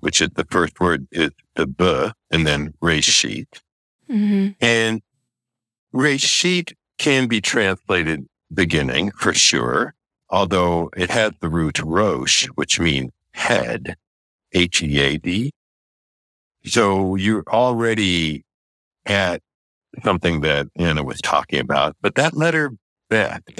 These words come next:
Speaker 1: which means in. So if I want to say in biblical Hebrew, or modern Hebrew for that matter,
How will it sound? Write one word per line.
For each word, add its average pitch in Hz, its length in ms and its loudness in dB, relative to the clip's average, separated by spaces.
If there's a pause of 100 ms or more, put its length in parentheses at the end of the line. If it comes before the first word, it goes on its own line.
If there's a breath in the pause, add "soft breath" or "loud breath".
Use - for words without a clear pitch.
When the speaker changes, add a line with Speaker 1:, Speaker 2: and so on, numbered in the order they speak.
(140)
Speaker 1:
which - 240 -2
means 87 220 0 (140)
in. 92 360 -2 (1000)
So 135 280 2
if 127 180 -2
I 135 100 2
want 170 300 0
to - 80 -12
say 135 200 2
in 110 140 0
biblical 98 480 -2
Hebrew, 90 360 -2
or 175 220 2
modern 80 400 0
Hebrew 67 280 -8
for 76 140 -6
that 65 260 0
matter, 67 460 -2